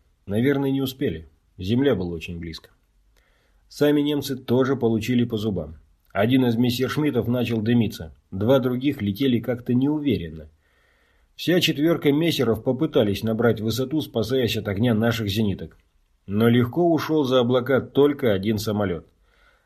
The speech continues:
Остальные, в конце концов, стали жертвой наших разъяренных зенитчиков. Все стихло. Местность вокруг станции начала покрываться дымом от горевших вагонов и деревянных сараев, расположенных метрах в двухстах от нас.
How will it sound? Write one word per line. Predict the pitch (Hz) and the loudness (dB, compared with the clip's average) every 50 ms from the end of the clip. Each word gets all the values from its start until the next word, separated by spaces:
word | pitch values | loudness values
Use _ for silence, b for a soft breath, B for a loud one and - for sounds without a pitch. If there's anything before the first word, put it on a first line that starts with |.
| _ _ - | _ _ 0
Остальные, | 104 113 117 - 139 139 147 156 160 143 113 95 | 0 0 2 2 2 2 2 2 2 0 0 -2
в | 90 - | -2 -2
конце | - 123 120 120 131 135 | 0 0 0 2 0 0
концов, | 131 135 131 117 123 143 135 - | 0 0 0 0 0 -2 -2 -2
стали | - - - 135 127 127 131 | -4 -2 2 2 2 2 2
жертвой | 123 107 117 123 113 95 85 95 92 90 | 0 0 2 2 2 2 0 -4 -4 -2
наших | 92 101 104 101 95 - 101 - - | -2 0 0 -2 -2 -4 -6 -6 -2
разъяренных | 101 107 92 104 107 107 101 107 104 95 95 90 87 | -2 -2 0 0 0 0 0 0 0 0 -2 -4 -6
зенитчиков. | 87 98 107 104 101 90 80 - - 82 - 82 80 - _ _ _ _ _ _ _ _ _ _ _ _ _ _ _ _ _ _ | -4 -4 -2 -2 -2 -4 -4 -8 -14 -16 -14 -16 -16 -16 _ _ _ _ _ _ _ _ _ _ _ _ _ _ _ _ _ _
Все | - - 120 135 | -10 -6 -6 -6
стихло. | 131 - - - - 82 80 - - 80 78 78 _ _ _ _ _ _ _ _ _ _ _ _ _ | -6 -8 -10 -12 -12 -12 -12 -14 -18 -20 -20 -20 _ _ _ _ _ _ _ _ _ _ _ _ _
Местность | - 98 113 127 131 127 123 113 104 104 101 | 2 6 8 8 8 6 4 0 0 0 0
вокруг | 107 104 104 104 101 92 - | 0 0 2 0 0 0 -2
станции | - - 123 139 147 143 - 143 127 | 0 2 2 2 2 2 0 0 0
начала | 101 95 104 113 113 117 127 117 110 | 0 2 2 0 0 0 0 -2 -2
покрываться | 101 107 104 98 - 95 98 101 101 101 - - 80 | -2 -2 -4 -2 0 0 2 2 0 0 -2 -6 -8
дымом | 82 87 113 123 127 127 120 117 - | -2 0 0 2 2 0 -2 -4 -4
от | 90 92 85 | -6 -6 -2
горевших | 87 101 98 104 107 101 - - 92 80 - | 0 0 2 2 2 0 -2 -4 -10 -12 -8
вагонов | 82 85 85 87 98 120 123 127 127 120 120 | -6 -6 -4 -2 0 0 0 0 -2 -6 -8
и | - - 85 | -10 -10 -8
деревянных | 80 82 80 82 92 104 110 113 113 110 110 | -6 -6 -6 -4 -2 -2 -2 -2 -4 -6 -6
сараев, | - 113 107 92 87 85 78 76 76 - - | -2 -2 0 0 0 -2 -4 -6 -8 -8 -8
расположенных | 90 87 - - 90 95 107 107 95 92 90 92 90 - | -8 -8 -4 -2 0 0 0 0 0 -2 -6 -6 -8 -6
метрах | 85 92 101 101 104 - 104 90 | -6 -4 -4 -4 -4 -4 -8 -8
в | 87 85 | -8 -10
двухстах | 80 85 85 80 - - 95 95 92 - | -8 -8 -8 -10 -8 -6 -6 -6 -4 -6
от | 92 80 - | -8 -10 -10
нас. | 82 76 73 73 - - | -12 -12 -12 -14 -16 -20